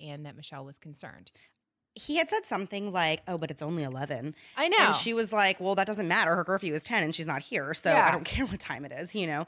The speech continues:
Speaker 1: Yeah, and it would be different if her curfew was ten and it was eleven and she had called to say, "I'm running late." Like, that's
Speaker 2: Right.
Speaker 1: very, that happens. And that, so it never seemed like, to me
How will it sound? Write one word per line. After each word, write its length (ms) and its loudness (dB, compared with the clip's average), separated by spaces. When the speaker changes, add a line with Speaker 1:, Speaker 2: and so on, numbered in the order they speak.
Speaker 1:
Yeah, 320 4
and 160 0
it 100 0
would 140 -2
be 80 2
different 340 -4
if 100 -4
her 120 -8
curfew 480 -8
was 400 -8
ten 440 -6
and 180 -14
it 40 -8
was 180 -10
eleven 500 -4
and 200 -12
she 180 -10
had 140 -8
called 400 0
to 80 -8
say, 240 -4
"I'm 120 -6
running 220 -10
late." 200 -2
Like, 240 -8
that's 320 -10
Speaker 2:
Right. 260 -2
Speaker 1:
very, 580 -6
that 160 -8
happens. 460 -4
And 140 -6
that, 160 -2
so 120 -6
it 80 -2
never 280 -4
seemed 300 -10
like, 340 -8
to 80 -16
me 320 -10